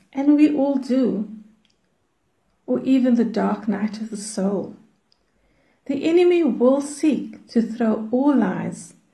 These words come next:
and vain imaginations at us. He will sometimes encourage us to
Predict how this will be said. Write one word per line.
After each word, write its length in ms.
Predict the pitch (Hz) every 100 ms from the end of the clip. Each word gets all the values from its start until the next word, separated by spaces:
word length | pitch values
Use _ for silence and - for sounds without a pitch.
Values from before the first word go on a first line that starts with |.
| _ _ _ _
and 420 | 214 208 196 - - -
vain 500 | 190 202 233 240 -
imaginations 1120 | 208 196 190 196 214 190 190 208 - 214 190
at 320 | - 190 -
us. 420 | 196 185 - - - _ _ _ _ _ _ _ _ _
He 100 | 214
will 160 | 226 254
sometimes 720 | - 240 240 240 262 254 254
encourage 580 | 254 254 240 233 247 -
us 440 | 208 247 - - - _ _ _ _ _
to 120 | -